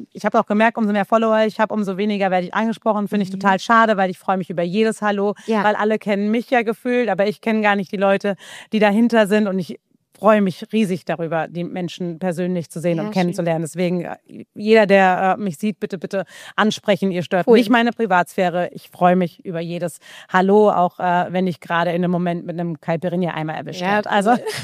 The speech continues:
Speaker 2: <laughs> Sehr
Speaker 1: für
Speaker 2: gut.
Speaker 1: mich.
Speaker 2: Können mitrinken, da
Speaker 1: Ja,
Speaker 2: ist genug
Speaker 1: genau.
Speaker 2: für alle
Speaker 1: Ich
Speaker 2: drin.
Speaker 1: teile meinen Eimer.
Speaker 2: Ich habe dich damals auch beobachtet, als du da in Thailand warst. Bin ich dir auch schon gefolgt und,
Speaker 1: Ja.
Speaker 2: äh, hab das Hotel auch abgespeichert, weiß ich noch. Kannst du
Speaker 1: Das
Speaker 2: empfehlen,
Speaker 1: ist
Speaker 2: Thailand,
Speaker 1: sehr
Speaker 2: wo die
Speaker 1: auf jeden
Speaker 2: Kiddies dort?
Speaker 1: Ja,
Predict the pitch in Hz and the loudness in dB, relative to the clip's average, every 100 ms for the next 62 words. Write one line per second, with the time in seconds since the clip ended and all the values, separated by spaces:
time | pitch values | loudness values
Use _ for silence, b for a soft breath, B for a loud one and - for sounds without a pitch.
0 | - 381 - 294 320 320 294 277 285 269 | -6 -6 -4 -4 -4 -4 0 0 0 0
1 | 269 175 180 - 359 359 339 277 285 269 | 0 -2 -10 -2 0 2 2 2 2 2
2 | 262 262 233 277 254 233 254 247 233 240 | -2 -2 0 0 0 0 0 2 2 2
3 | 247 226 233 190 175 156 151 156 - 202 | 4 4 4 2 2 0 -4 -2 -4 0
4 | 285 320 311 277 294 277 262 233 240 214 | 2 2 4 4 2 2 2 2 0 -2
5 | 202 202 202 175 180 196 196 180 196 220 | -6 -6 -4 -4 -2 -2 -2 -2 -4 -4
6 | - 208 - - 202 196 185 - 185 208 | -8 -10 -6 -6 -6 -8 -6 -4 -4 -2
7 | 226 226 208 190 180 170 - 190 - 196 | -2 0 -2 -4 -6 -10 -8 -6 -4 -4
8 | 190 - 196 175 - 180 - 175 - 175 | -4 -4 -4 -4 -8 -8 -8 -8 -8 -8
9 | 175 180 262 285 208 254 330 370 370 208 | -6 -4 -2 -2 -4 0 0 2 4 4
10 | 339 370 359 190 180 175 - 180 190 170 | 4 0 0 2 2 2 0 2 2 2